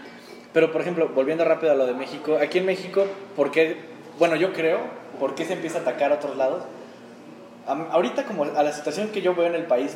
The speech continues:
conviene siempre tener el enemigo en común. Y se hizo en las elecciones, chairos, fifís. Y ahorita es, eh, feminazis, también son otro enemigo en común. Y siempre es tener ese como, como esa división, ¿no? ¿Sí me entiendes? Entonces,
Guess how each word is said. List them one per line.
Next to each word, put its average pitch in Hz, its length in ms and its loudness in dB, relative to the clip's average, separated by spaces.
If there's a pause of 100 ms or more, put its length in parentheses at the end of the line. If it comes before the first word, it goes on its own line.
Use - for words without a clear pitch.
(120)
conviene 131 420 -4
siempre 165 240 0
tener 151 260 0
el 147 120 -2
enemigo 143 320 -2
en 170 60 -6
común. 123 260 -8 (1800)
Y 139 180 -2
se 160 160 2
hizo 180 180 4
en 185 60 2
las 151 160 2
elecciones, 131 520 -2 (200)
chairos, 185 340 6
fifís. - 360 -8 (840)
Y 135 80 2
ahorita 143 380 4
es, 135 280 -4
eh, 127 280 -10
feminazis, 185 760 -4 (380)
también 135 260 -2
son 151 160 -2
otro 151 180 -2
enemigo 135 300 -6
en 135 60 -6
común. 135 200 -6
Y 156 60 -4
siempre 196 220 -2
es - 60 -4
tener 185 220 0
ese 165 220 -2
como, 135 300 -2 (340)
como 147 160 2
esa 160 160 2
división, 127 540 -2
¿no? 139 120 -4
¿Sí 160 80 -12
me 160 60 -8
entiendes? 160 260 -8 (400)
Entonces, 165 420 0